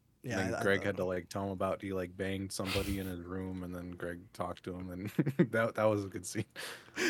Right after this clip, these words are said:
Speaker 1: That was a good scene. Uh, and then, like, he made fun of him later. Uh, like, Logan was, like, trying to, like, lighten the room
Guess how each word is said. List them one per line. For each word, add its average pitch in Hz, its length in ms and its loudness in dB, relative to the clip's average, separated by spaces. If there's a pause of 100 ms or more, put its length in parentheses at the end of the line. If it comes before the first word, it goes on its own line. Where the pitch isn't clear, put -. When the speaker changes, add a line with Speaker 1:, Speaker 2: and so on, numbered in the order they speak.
(160)
Speaker 1:
That 139 80 4
was 131 240 6
a 123 100 4
good 113 280 0
scene. 113 520 -2 (600)
Uh, 113 260 -2
and 113 140 -2
then, 113 160 -2
like, 113 240 -2
he 117 80 -2
made 110 260 -4
fun 110 240 -4
of 107 140 -4
him 107 200 -4
later. 101 1000 -6
Uh, 120 320 -8 (160)
like, 131 320 2 (420)
Logan 135 440 8
was, 123 180 2
like, 120 320 4
trying 123 360 2
to, 120 80 0
like, 113 300 0 (280)
lighten 120 380 0
the 113 100 0
room 113 680 -2